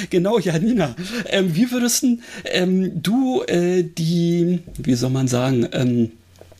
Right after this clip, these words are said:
äh, den Zeitanteil oder, oder die, das zeitliche Verhältnis von, ähm, dem reinen Aufnehmen, äh, dem Nachbearbeiten und dem Hochladen,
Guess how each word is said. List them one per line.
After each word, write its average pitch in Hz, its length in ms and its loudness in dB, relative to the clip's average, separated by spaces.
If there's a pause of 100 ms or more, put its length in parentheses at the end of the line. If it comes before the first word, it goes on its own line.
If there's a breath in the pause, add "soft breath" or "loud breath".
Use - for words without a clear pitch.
(720 loud breath)
äh, 135 300 2
den 123 380 0
Zeitanteil 208 1080 0
oder, 151 460 0
oder 143 200 2
die, 135 240 -2
das - 220 0
zeitliche 202 800 0 (240 loud breath)
Verhältnis 240 920 0
von, 240 640 0 (420 loud breath)
ähm, 170 500 2
dem 156 440 0 (160)
reinen 139 640 0
Aufnehmen, 262 880 0
äh, 160 320 0
dem 147 220 0
Nachbearbeiten 214 920 0
und 196 300 0
dem 202 220 2
Hochladen, 120 680 0